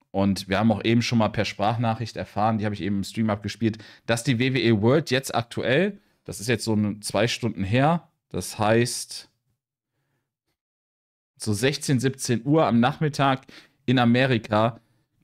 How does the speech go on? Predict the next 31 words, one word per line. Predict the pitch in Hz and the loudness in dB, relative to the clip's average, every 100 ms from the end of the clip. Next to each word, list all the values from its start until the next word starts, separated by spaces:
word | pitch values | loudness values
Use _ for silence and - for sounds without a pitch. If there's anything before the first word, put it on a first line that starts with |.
| _ _ _ | _ _ _
ratze | 98 120 - - - 139 - _ | -4 -2 -4 -4 2 2 2 _
ausverkauft | 113 117 107 - 90 85 - | 0 0 -2 -4 -4 -6 -8
ist. | 82 - - _ - | -10 -10 -18 _ -4
T-Shirts | 165 180 170 147 - | -2 0 0 0 -2
kaum | 143 127 123 | 0 2 2
noch | 117 | 0
da | 123 117 | 2 2
in | 113 | 0
kaum | 113 113 110 | -2 -2 -2
Größen, | 110 110 - 104 | -2 -2 -4 -4
keine | 104 110 | -2 0
Jacken | 110 135 123 120 | 0 -2 -2 0
mehr | 110 | 2
da. | 110 107 | 2 2
Die | 101 95 | 0 -2
W | 113 | 0
W | 120 | 2
E | 107 101 | 0 2
World | 120 123 | 0 0
ist | 104 | -2
jetzt | 127 - | -4 -2
schon | 123 107 | 0 2
leergefegt | 117 117 98 98 90 82 | 2 2 -2 -4 -4 -4
am | 87 | -6
Freitag. | - 87 92 98 127 _ _ _ _ _ _ _ - | -2 -2 0 -2 -2 _ _ _ _ _ _ _ 0
Und | 208 202 - _ _ _ _ _ _ _ _ _ - | 0 0 -10 _ _ _ _ _ _ _ _ _ -4
die | 113 107 | -4 0
geht | 139 170 | 0 0
noch | 104 - | -4 -4
drei | 87 76 | -4 -4
Tage, | - 82 76 62 | -2 -4 -2 -6